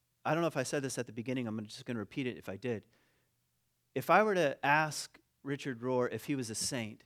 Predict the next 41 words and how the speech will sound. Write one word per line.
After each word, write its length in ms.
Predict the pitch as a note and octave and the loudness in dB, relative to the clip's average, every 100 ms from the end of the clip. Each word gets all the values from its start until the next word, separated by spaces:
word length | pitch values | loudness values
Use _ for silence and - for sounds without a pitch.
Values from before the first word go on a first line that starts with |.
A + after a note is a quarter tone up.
| _ | _
he 120 | - | -4
would 140 | C3 A2+ | -4 -2
say 180 | B2+ A2+ | -4 -6
no. 300 | G#2 F#2+ E2+ _ - - | -6 -8 -12 _ -20 -16
<laughs> 80 | - - _ _ _ _ - - - | -16 -18 _ _ _ _ -20 -20 -2
If 60 | C#3+ | 6
I 100 | E3+ | 8
were 80 | F3+ | 8
to 100 | D3 | 4
ask 300 | D#3+ D#3+ B2+ | 4 2 -2
him, 140 | A2+ | 2
I 120 | B2+ | 2
met 200 | C#3+ F3 | 6 6
him 160 | A2+ F#2 | 6 -2
once, 240 | F2+ C#3+ | -6 -6
I 80 | G2+ | -6
guess 180 | A2 - | -6 -8
I 80 | F#2 | -8
could 220 | - G2+ | -4 -4
have. 200 | - - _ _ _ - | -6 -14 _ _ _ -4
Um, 360 | B2 A2+ A2+ - _ _ _ - | -2 -2 -4 -10 _ _ _ -6
if 160 | C#3 | 0
he 80 | E3 | 2
was 140 | D#3 | 4
a 40 | D3+ | 4
mystic, 460 | F#3 A#3 - G2+ - | 4 2 0 -6 -8
he'd 220 | - B2+ | -8 -2
probably 300 | C#3 A#2+ A#2+ | 2 2 0
say 180 | - G#2 | -6 -8
no. 220 | F#2+ E2+ - _ _ _ _ _ _ _ _ _ _ | -8 -14 -18 _ _ _ _ _ _ _ _ _ _
If 140 | C3+ E3+ | 2 8
I 240 | D#3+ E3 - | 8 8 8
asked 200 | E3+ F#3 | 6 6
him 80 | F3 | 0
if 100 | F#3 | 2
he 100 | G3 | 0
was 120 | D3 | 2
a 60 | |
misfit, 680 | C#3+ G3+ C4 - D3+ D#3 - | 4 4 4 2 4 4 2
he'd 260 | - D#3+ - | -6 -6 -4
say, 400 | - D#3+ D3 C3 | 2 4 4 2